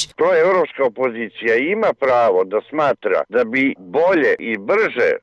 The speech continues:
vodila jedan takav dijalog, ali mislim da je dužna da podržava sada proces pregovaranja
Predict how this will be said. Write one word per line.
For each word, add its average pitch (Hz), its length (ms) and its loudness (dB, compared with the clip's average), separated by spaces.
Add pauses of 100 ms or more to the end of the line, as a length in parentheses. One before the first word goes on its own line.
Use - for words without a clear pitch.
(160)
vodila 127 440 2
jedan 110 340 0
takav 104 400 0
dijalog, 95 540 0 (180)
ali 143 420 0
mislim 202 360 -4
da 151 60 0
je 135 240 2
dužna 185 500 0 (240)
da 190 100 2 (180)
podržava 160 920 0 (260)
sada 151 420 0 (200)
proces 170 400 0 (120)
pregovaranja 131 880 2